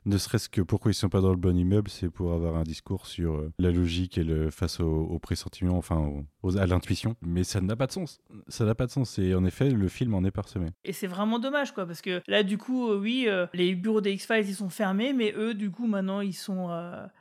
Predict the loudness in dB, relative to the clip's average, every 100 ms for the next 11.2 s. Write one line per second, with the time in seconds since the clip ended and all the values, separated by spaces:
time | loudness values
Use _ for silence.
0 | _ _ -16 -12 -6 -4 -4 -2 0 0
1 | -2 -6 -8 -10 -10 -10 -10 -10 -14 -10
2 | -8 -6 -8 -6 -4 -4 -2 -2 -4 -4
3 | -6 -6 -8 -8 -10 -14 -20 _ _ _
4 | _ _ -14 -12 -2 0 2 2 0 -4
5 | -4 -4 -4 -4 -2 -2 -2 -8 -14 0
6 | 0 0 -2 -2 -2 -4 -10 -8 -10 -8
7 | -4 0 0 0 -2 -2 -4 -4 -2 -2
8 | -2 -6 -2 -2 -2 -8 -14 -20 -20 -10
9 | -10 -4 -4 -2 -4 0 2 2 0 -6
10 | -8 -6 -6 -6 -8 -8 -6 -8 -8 -8
11 | -6